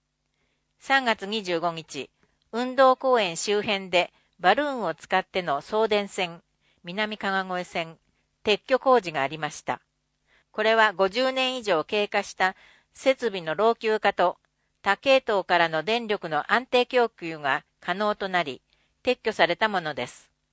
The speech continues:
今後、鉄塔も撤去される予定で、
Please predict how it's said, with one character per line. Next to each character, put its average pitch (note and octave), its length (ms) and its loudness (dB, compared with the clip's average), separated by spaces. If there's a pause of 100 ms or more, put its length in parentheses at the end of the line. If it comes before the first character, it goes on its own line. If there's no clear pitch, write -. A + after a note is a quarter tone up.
(800)
今 A#3+ 280 2
後、 A3 220 4 (220)
鉄 G#3 260 2
塔 C4 180 4
も C4 240 -2
撤 B3+ 180 -2
去 G#3 120 -4
さ F3+ 160 0
れ G3 120 2
る G3+ 120 -2
予 F3+ 120 2
定 G3+ 280 2
で、 E3+ 260 0